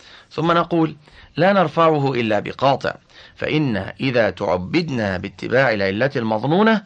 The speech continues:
فإنا نقطع بوجود الظن، ونقطع بوجود الحكم عند الظن فيكون قاطعا. وقولهم: "مبنى الحكم على التعبدات"، قلنا: نحن لا ننكر التعبدات في الشرع،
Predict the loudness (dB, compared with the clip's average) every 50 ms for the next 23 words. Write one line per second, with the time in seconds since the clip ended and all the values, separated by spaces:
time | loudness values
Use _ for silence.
0 | -10 -20 -20 _ -12 -8 -6 -4 -2 0 0 0 -2 -4 -6 -6 -2 0 2 2
1 | 2 0 -2 -4 -8 -6 -4 -4 -2 -2 -2 0 2 2 0 0 -2 -6 -12 -18
2 | -20 -20 -20 -20 -12 -8 -4 0 0 -2 -2 -2 -2 0 0 0 -2 -2 -6 -6
3 | -4 -6 -6 -6 -6 -6 -2 -4 -4 -4 -2 -6 -4 -2 -2 0 -2 -2 0 2
4 | 2 2 2 0 -4 -8 -12 _ _ _ _ _ -4 -4 -4 -4 -2 -4 -4 -4
5 | -4 -4 -4 -8 -8 -8 -8 -8 -8 -8 -8 _ _ _ _ _ _ _ _ _
6 | _ _ _ -20 -20 -20 -20 -18 -6 -4 -4 0 4 4 4 4 4 2 0 0
7 | -4 -2 -2 -2 -2 -2 0 0 0 0 2 0 -2 -2 0 0 0 2 2 2
8 | 2 2 2 0 0 2 0 0 -2 -2 -2 -2 -6 -14 _ -20 _ _ -20 _
9 | 0 2 2 2 2 -2 -4 -6 -8 -20 -20 -20 -20 -8 -2 -2 -2 0 0 0
10 | 2 4 4 4 4 2 0 0 0 0 0 0 2 2 2 2 2 0 0 -2
11 | 0 -2 -2 -2 -6 -6 -6 -4 0 2 2 0 0